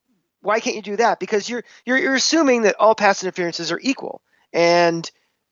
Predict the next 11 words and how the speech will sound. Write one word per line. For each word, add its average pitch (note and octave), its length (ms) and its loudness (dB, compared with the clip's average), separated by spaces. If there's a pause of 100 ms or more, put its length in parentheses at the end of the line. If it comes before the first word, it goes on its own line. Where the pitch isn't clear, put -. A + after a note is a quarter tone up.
(380)
the, G3 240 -10 (220)
the - 240 -6
incidental B3+ 560 2
contact, A3 540 0
which G3+ 180 -6
is F3+ 80 -12
highly G3+ 240 0
debatable, F#3+ 420 -2
is F3 100 -8
fifty G#3 260 -6
yards, G3+ 440 2